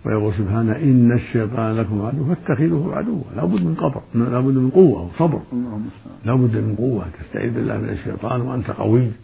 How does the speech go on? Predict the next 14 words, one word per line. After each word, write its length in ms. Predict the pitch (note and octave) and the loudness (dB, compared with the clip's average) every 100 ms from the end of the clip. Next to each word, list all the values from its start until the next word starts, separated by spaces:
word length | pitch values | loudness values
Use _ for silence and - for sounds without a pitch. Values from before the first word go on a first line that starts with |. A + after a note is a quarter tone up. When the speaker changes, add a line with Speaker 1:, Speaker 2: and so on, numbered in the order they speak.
| - - - - - | -20 -20 -20 -20 -6
Speaker 1:
تعلم 240 | B2+ C3 B2 | -2 0 -2
أن 240 | A2+ A#2 | -2 -4
الله 300 | A2 - G2+ G#2+ | -4 -4 -4 -4
جل 180 | G#2 G2+ | -4 -4
وعلا 260 | F#2+ G#2+ | -4 -4
هو 160 | G2 G#2+ | -2 -4
القادر 460 | G#2 A#2+ D3 C#3 | 0 2 2 0
على 320 | B2 - A2 - - - - - | -6 -8 -10 -12 -20 -20 -20 -2
دفعه 400 | C3+ G#2 G#2+ F2 | -2 0 -2 -4
عنك، 280 | F#2+ G#2+ - - - - - - - - - - - | -4 -6 -6 -20 -20 -20 -20 -20 -20 -20 -20 -20 -10
فتستعيذ 440 | A2+ E2+ G#2+ G#2 | -8 -4 -2 0
بالله 240 | A2+ G2 G2 | 0 -2 -2
من 120 | F#2+ | -4
الشيطان 580 | - F#2+ E2+ F#2 F#2 | -4 -8 -6 -4 -4